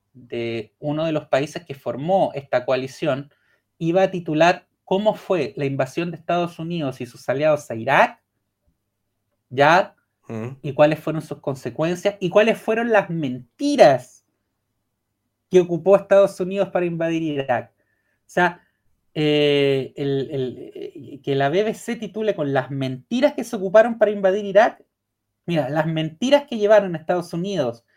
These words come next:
Speaker 1: y a sus aliados a invadir Irak hace veinte años". Ese es el titular.
Speaker 2: Sí, heavy
Speaker 1: Eh,
Speaker 2: que...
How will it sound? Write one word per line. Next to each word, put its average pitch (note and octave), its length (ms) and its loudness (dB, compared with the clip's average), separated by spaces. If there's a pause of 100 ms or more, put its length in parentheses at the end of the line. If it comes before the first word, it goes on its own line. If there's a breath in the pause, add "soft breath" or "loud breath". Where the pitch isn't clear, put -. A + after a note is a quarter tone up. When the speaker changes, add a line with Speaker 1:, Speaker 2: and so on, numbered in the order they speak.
(240)
Speaker 1:
y D3 100 -2
a C#3+ 60 -2
sus C#3+ 240 -10
aliados G#3+ 460 2
a G#3+ 40 -2
invadir E3+ 340 2
Irak F#3+ 400 2
hace D#3+ 320 -4
veinte E3+ 340 -4
años". A#2 260 -4
Ese F#3+ 240 -4
es G3+ 60 -2
el F#3 100 -12
titular. C3+ 480 -12 (500)
Speaker 2:
Sí, A2+ 300 -4
heavy A#2+ 360 0
Speaker 1:
Eh, - 20 -10
Speaker 2:
que... A2 640 -6